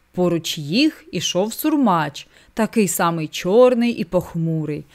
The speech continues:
а за цими трьома виступала якась височенна проява, не вдягнена,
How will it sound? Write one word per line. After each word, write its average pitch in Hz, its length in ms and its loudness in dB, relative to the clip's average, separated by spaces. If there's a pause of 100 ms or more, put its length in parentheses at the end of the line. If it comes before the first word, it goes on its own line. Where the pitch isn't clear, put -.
(200)
а 175 140 0
за 190 140 2
цими 220 440 2
трьома 165 480 2
виступала 240 800 2
якась 233 400 0
височенна 247 1000 -2
проява, 220 720 0 (300)
не 175 160 0
вдягнена, 160 880 2